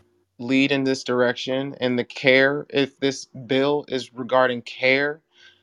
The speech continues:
there needs to be an emphasis on mental health in the wake of this situation. So the problem that I have with this bill is not the fact that parents aren't involved in their child's lives,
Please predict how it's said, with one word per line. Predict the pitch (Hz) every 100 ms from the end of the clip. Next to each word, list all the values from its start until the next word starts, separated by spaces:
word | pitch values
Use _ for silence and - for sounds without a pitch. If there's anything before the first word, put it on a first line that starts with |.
| _
there | 139 139
needs | 143 143
to | 135
be | 143
an | 135 -
emphasis | 143 139 139 131 123
on | 123 123
mental | 131 135 131 120
health | 127 123 117 _
in | -
the | 123
wake | 113 110 139 139
of | 127 110
this | 113
situation. | 113 - 110 110 110 - - _ _ - - -
So | -
the | 135
problem | 131 156 170 185
that | 170 147
I |
have | 147 147 156 156
with | 139
this | 131 123
bill | 110 135 147 139
is | 123
not | 131 139
the | 131
fact | 127 135 131
that | 131 117
parents | - 135 139 -
aren't | 107 131 127
involved | 123 113 107 123 139 151 156 -
in | 156 156
their | 156
child's | 170 160 160 156
lives, | 160 160 165 170